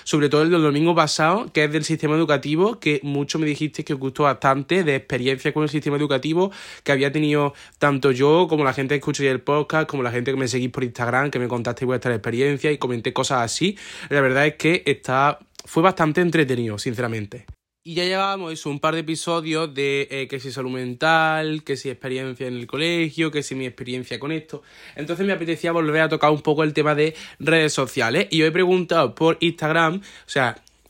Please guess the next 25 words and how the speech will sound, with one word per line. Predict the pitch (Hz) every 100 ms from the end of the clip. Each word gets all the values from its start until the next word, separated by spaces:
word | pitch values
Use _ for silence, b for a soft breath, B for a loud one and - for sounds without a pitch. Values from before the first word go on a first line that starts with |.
| -
he | 139
pedido | 151 139 165 151 160
que | 156
me | 139
dejéis | 135 127 143 143 151 -
dudas, | 127 123 156 185 170 180 240 -
eh, | 147 139 131 127 120 -
que | 143
tengáis | 143 131 135
sobre | 170 151
redes | 135 143
sociales. | 127 - 117 110
La | 127 135
cosa | 160 180 190
es | 196
que, | - 185 -
eh, | 139 131
sobre | - 143 131
todo | 131 143
el |
mundo | 160 180
de | 175
las | 165
redes | 147 147
sociales, | - 117 170 175 147 143